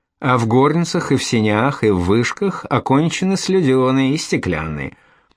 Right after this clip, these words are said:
Да по нынешнему досмотру, которые хоромы не запечатаны,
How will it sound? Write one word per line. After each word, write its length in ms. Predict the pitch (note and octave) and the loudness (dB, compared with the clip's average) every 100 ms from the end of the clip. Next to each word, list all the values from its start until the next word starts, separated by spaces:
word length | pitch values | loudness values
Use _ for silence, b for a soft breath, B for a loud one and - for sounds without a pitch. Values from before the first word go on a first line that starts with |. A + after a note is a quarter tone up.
| _ _ | _ _
Да 120 | F#2+ G2+ | -4 -2
по 160 | D#2 | 0
нынешнему 600 | F2 D3 G#3 - G3 F#3+ | 2 2 0 0 0 2
досмотру, 600 | D3+ D3 A#2+ D3 E3 E3 | 0 0 0 2 2 0
которые 440 | - C3 D3 C3+ B2 | 0 0 2 2 2
хоромы 500 | - A#2+ C3 B2+ A2+ | 0 2 4 2 2
не 200 | A2+ C3 | 2 2
запечатаны, 920 | A#2 E2+ D#2+ D#2+ D2+ D2+ A2+ F#3 | 0 -2 -6 -6 -6 -2 0 0